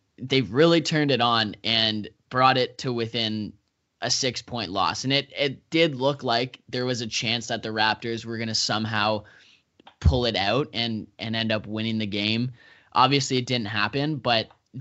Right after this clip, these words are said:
that was kind of the most encouraging sign of them playing really well this week. And so that's why I'm gonna go with that, uh, that six-minute or seven-minute <laughs> stretch of, of that Sixers game.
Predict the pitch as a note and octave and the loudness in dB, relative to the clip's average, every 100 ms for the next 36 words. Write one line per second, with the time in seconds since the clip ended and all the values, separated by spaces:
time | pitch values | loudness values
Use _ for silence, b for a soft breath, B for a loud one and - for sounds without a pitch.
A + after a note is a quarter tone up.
0 | C#3+ C#3 D3 C#3+ D#3 D3 - D3+ C#3+ D3 | 2 4 4 2 -2 -2 -6 -6 -4 -4
1 | D3 D3 C#3 C3+ B2+ B2 B2 B2 C3 C3+ | -4 -6 -6 -8 -8 -6 -4 -4 -4 0
2 | C#3+ C#3+ D3 C#3+ _ _ C3 C3+ A#2+ C3 | 0 0 0 -4 _ _ -4 -2 0 0
3 | C3+ C3 C3+ C3+ C#3 C#3 C#3 C3+ C#3+ C#3+ | 2 0 -2 -2 0 0 2 4 4 0
4 | _ _ - A#2+ C3 B2+ C3+ E3 - _ | _ _ -8 -4 -2 0 -2 -2 -8 _
5 | _ _ _ _ _ _ - A#2 C3+ B2 | _ _ _ _ _ _ -10 0 4 4
6 | C3 B2 A#2+ B2+ A#2 A2+ A#2 A#2 - B | 4 2 2 0 0 0 0 -2 -6 B
7 | B B _ A2+ G#2+ - _ - G#2+ G#2 | B B _ 0 2 -2 _ -10 -6 -4
8 | G2+ F2+ - - A2 - - A2+ B2 G#2+ | -4 -8 -12 -10 -6 -4 -4 -4 -4 -2
9 | G#2 - - G#2 G2+ A#2 G2+ G2+ G2+ G2+ | -4 -6 -12 -8 -4 -2 -2 -4 -6 -6
10 | - - - B2 G#2 F2+ - - G#2 G#2 | -4 -4 -2 0 0 0 -8 -6 -6 -6
11 | F2 - G2+ G2+ F#2+ G2+ F2+ - F#2 F#2+ | -10 -8 -6 -6 -6 -4 -2 -4 -6 -10
12 | - G2+ E2+ F2+ | -10 -8 -8 -10